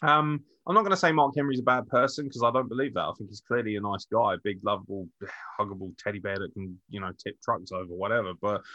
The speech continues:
at the same time, more and more wrestlers, more and more people, especially when they leave W W E, seem to have beef with Mark Henry. And I get the impression that maybe he's a little bit stiff backstage in terms of the way he speaks to people. Maybe he gives out advice in a very harsh manner.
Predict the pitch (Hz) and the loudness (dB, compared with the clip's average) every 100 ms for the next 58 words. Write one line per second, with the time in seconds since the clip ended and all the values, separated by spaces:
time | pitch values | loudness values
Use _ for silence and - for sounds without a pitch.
0 | - - 127 - 160 151 - 170 143 90 | -14 -4 -2 0 0 0 0 2 4 4
1 | 98 135 - _ _ _ - 147 175 180 | 2 -2 -6 _ _ _ -4 2 4 4
2 | 175 175 156 151 - 151 139 165 170 165 | 4 4 6 4 4 -4 0 2 2 2
3 | 160 160 147 139 127 120 151 - 156 147 | 2 2 0 4 2 2 0 -2 0 2
4 | 143 131 123 110 101 95 120 113 113 101 | 2 2 0 0 0 0 0 2 2 2
5 | 127 110 101 101 90 - 95 87 98 123 | 0 2 2 2 2 0 -6 -4 -4 -2
6 | 123 143 131 131 120 123 113 117 117 110 | 0 -2 -2 -4 2 2 2 -6 -4 -4
7 | 127 117 113 117 98 117 120 101 113 - | -2 -2 -4 -6 -6 -4 -2 -2 -2 -6
8 | - - 107 - - 95 - - 104 101 | -8 -6 -4 -4 -6 -6 -6 -8 -4 -2
9 | 107 110 98 92 101 95 95 98 101 92 | -2 -6 -10 -6 -6 -6 -6 -2 -2 -4
10 | 92 - 98 - 101 92 95 104 107 104 | -8 -6 -8 -6 -10 -6 -8 -4 -4 -4
11 | 95 98 104 92 98 80 80 95 110 - | -4 -8 -6 -2 0 -2 -2 -2 -2 -4
12 | 98 92 92 92 92 - 95 101 | -10 -6 -6 -6 -6 -8 -6 -6